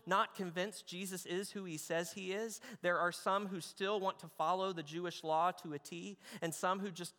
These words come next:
don't believe anything. Paul describes them in his letter. The letter urges Titus to challenge those who profess to know God, but they deny him by their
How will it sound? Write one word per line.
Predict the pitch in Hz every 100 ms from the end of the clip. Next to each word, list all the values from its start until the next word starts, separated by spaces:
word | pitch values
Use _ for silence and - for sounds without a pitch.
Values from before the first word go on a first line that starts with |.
| -
don't | 170 165
believe | 170 175 160
anything. | 165 185 165 95 - - _ _ _ _ _ - - -
Paul | - 185 185
describes | 170 - 185 185 202 160
them | 180
in | 175
his | 160 147
letter. | 160 190 165 151
The | 147
letter | 160 185 175
urges | 165 185 185 160
Titus | - 180 185 175 165
to | -
challenge | 160 - 175 180 180 139 120 - - -
those | 143 180 185
who | -
profess | 180 180 - 165 160 - -
to |
know | 156 151 175
God, | 190 127 101 98 - _ _ _ _ _ -
but | 160
they | 156
deny | 147 147 147 170
him | 175 165
by | 151 147
their | 143